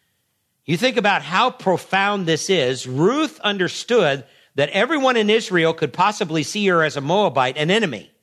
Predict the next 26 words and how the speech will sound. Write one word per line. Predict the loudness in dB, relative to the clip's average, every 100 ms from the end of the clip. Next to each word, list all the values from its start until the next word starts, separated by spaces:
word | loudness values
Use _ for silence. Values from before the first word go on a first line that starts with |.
| _ _ _ _ _ _ _ _ _ _ _ _ _ _
Most | 0 2 0 -2
young | -2 0
wo-, | -2 -2
women | -2 -2 -2 -4
would | -2 -2
have | -2
tried | -2 -2
to | -2
disguise | -8 -8 -4 0 0 -2
themselves, | -2 -4 -2 0 2 0 -2 -8
pretend | -10 -8 -4 -6 -4
to |
be | -4 -2
a | -2
Jewish | -4 0 0 2 -2 -8 _ _ _
to | -2
avoid | 0 0 0 0
any | -4
hatred | -4 -4 -2 -2 -2
or | 0 -4
violence | 0 0 0 -2 -4
that | -8
could | -8 -8
come | -4 -2
her | -2
way. | 0 0 0 -2